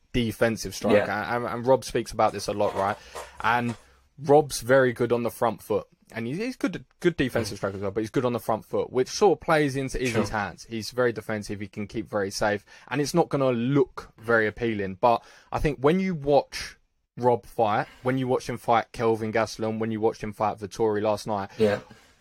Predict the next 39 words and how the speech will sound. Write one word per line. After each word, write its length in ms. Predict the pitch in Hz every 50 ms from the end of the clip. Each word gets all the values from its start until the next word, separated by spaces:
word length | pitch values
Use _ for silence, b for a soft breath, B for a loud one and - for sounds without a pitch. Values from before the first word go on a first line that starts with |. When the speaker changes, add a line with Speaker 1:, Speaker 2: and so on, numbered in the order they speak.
| b b b
Speaker 1:
the 100 | 127 127
only 260 | 139 170 190 190 180
thing 200 | 139 151 151 139
that 80 | 123 -
I, 180 | - 135 147 139 -
I, 100 | - - - _
it 80 | - 175
didn't 220 | 165 226 233 196
show 220 | - - - 196 196
me 140 | 175 131 110
anything. 320 | 104 98 - - - - - -
I, 220 | 131 127 - 139
I 40 | 143
knew 180 | 156 160 160
Rob 260 | 151 131 131 117 107 -
was 100 | 107 -
that 220 | 104 - - -
good. 160 | 107 98 - _ _ -
Like, 120 | 110 113 110
I, 220 | 117 127 135 127 131
I 120 | 139 139
knew 200 | 147 156 160 156
Rob 280 | 139 135 139 131 113 117
was 80 | 113
Speaker 2:
Sure. 120 | 113 107 104
Speaker 1:
levels, 380 | 104 98 98 98 98 107 104
you 80 | 110 107
know. 220 | 104 104 107 113 - B B B B B B B B -
It 100 | 143 147
just 320 | - 185 180 - - - - -
showed 360 | - - - 156 156 139 127
me, 380 | 131 139 135 131 123 123 127 127 -
oh 180 | - 120 135 131
my 180 | 120 110 107
goodness, 340 | 98 - 104 98 92 92 -
Adesanya 800 | - 123 135 156 156 - - 135 127 120 120 113 113 113 107 - -
is 460 | 101 104 107 104 104 - - - - _ _ _
so 500 | _ - - - - - - 131 120 120
much 220 | 117 117 120 -